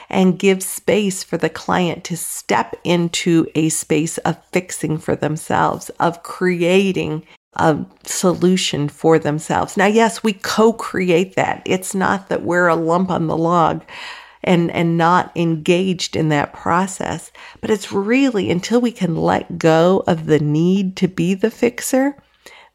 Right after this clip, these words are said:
that the, the power of the coaching process really comes through. So that's one thing that we might need to let go of in order to really grow in our mastery as a coach. So it becomes what we focus on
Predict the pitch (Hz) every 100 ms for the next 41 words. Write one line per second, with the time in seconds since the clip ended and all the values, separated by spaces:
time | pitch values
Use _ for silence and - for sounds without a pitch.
0 | - 180 180 - 165 - - 170 170 -
1 | - - 208 196 175 151 - 160 - -
2 | 180 - 156 170 - 156 - 147 - 160
3 | 156 156 - 151 147 - - 151 - 151
4 | _ - - - - 214 208 269 - 226
5 | 208 202 202 190 - 190 185 180 190 185
6 | 185 175 170 170 - 156 139 165 175 190
7 | - 143 131 135 - 165 165 - 170 165
8 | 165 160 151 160 151 139 160 139 147 143
9 | 139 - 143 135 143 135 143 - 135 131
10 | 131 - - - - - - _ _ _
11 | _ _ _ _ - 247 233 240 - -
12 | 285 294 208 180 - 170 208 - 247 214
13 | - 220 240 175 - - 147 151